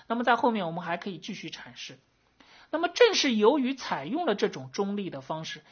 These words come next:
所以我们也尽量要减少一种中-，动态。你只要动态一加进去了之后，你会发现这种中立就会变成一种活泼的形态。那么这样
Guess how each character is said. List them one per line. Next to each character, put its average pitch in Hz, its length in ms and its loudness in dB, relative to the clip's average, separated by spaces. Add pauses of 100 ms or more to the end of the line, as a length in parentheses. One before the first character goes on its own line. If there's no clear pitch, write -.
(280)
所 269 300 4
以 262 100 0
我 240 160 4
们 277 180 -2
也 165 140 -2
尽 302 240 -4
量 269 140 2
要 240 100 4
减 226 240 -2
少 175 160 -4
一 220 100 -6
种 - 120 -12 (100)
中-， 247 260 -2 (140)
动 214 180 0
态。 - 280 -6 (480)
你 247 160 -2
只 233 180 -2
要 254 140 6
动 359 260 4
态 285 140 0
一 214 160 -4
加 359 240 6
进 294 180 -2
去 233 140 -4
了 202 100 0
之 208 80 -4
后， 208 80 0
你 170 100 -6
会 185 160 -4
发 214 200 2
现 220 120 -4
这 240 120 -6
种 165 180 -8
中 277 240 -4
立 247 140 -4
就 220 100 -2
会 202 140 -2
变 262 180 -2
成 196 160 -6
一 220 60 -6
种 135 160 -10
活 147 320 -8
泼 349 180 -2
的 214 140 -2
形 127 240 -14
态。 - 200 -14 (380)
那 196 80 -10
么 214 100 -4
这 220 220 0
样 196 220 -2